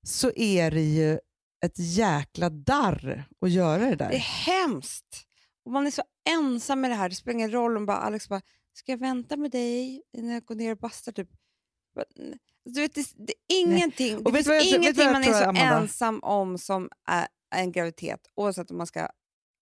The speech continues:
Speaker 2: ha barnet eller inte ha barnet.
Speaker 1: Men får jag bara säga en sak? För folk
Speaker 2: Ja.
Speaker 1: är ju så här, man ska göra testen tillsammans och så vidare. Jag tror absolut inte det.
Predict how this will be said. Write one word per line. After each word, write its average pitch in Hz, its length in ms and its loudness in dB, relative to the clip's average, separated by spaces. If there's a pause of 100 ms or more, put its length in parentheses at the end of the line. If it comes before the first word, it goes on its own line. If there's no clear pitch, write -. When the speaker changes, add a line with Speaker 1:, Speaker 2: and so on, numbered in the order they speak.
(180)
Speaker 2:
ha 262 140 2
barnet 233 420 -2
eller 185 180 -6
inte 151 180 -10
ha - 200 -14
barnet. - 300 -14 (540)
Speaker 1:
Men 220 140 0
får 262 80 2
jag 233 80 2
bara 170 140 4
säga 156 160 0
en 147 60 -2
sak? - 200 -6 (260)
För 185 80 -8
folk 190 300 0
Speaker 2:
Ja. 170 60 -4
Speaker 1:
är 160 40 2
ju 151 80 0
så - 120 -4
här, 139 180 -2 (380)
man 170 140 0
ska 180 140 -2
göra 160 280 2
testen - 500 -6
tillsammans 151 560 -4
och - 60 -16
så - 120 -12
vidare. - 180 -8 (140)
Jag 233 160 0
tror 233 140 0
absolut - 500 -4
inte 135 160 -8
det. - 100 -14